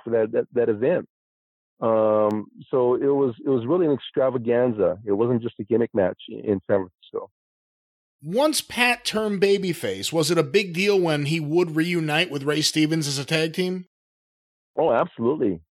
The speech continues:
Speaker 1: Absolutely. You know, when, um, the pairing of Ray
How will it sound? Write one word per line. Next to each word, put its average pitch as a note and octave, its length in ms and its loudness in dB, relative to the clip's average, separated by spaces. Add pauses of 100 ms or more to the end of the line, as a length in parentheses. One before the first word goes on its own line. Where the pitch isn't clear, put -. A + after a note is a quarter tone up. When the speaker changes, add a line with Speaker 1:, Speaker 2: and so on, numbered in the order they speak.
(440)
Speaker 1:
Absolutely. G#2 520 0
You G2 100 -4
know, G#2 140 2
when, G#2 200 2
um, G#2 360 2 (760)
the - 80 -2
pairing A3 340 0
of C#3+ 100 2
Ray D3+ 260 0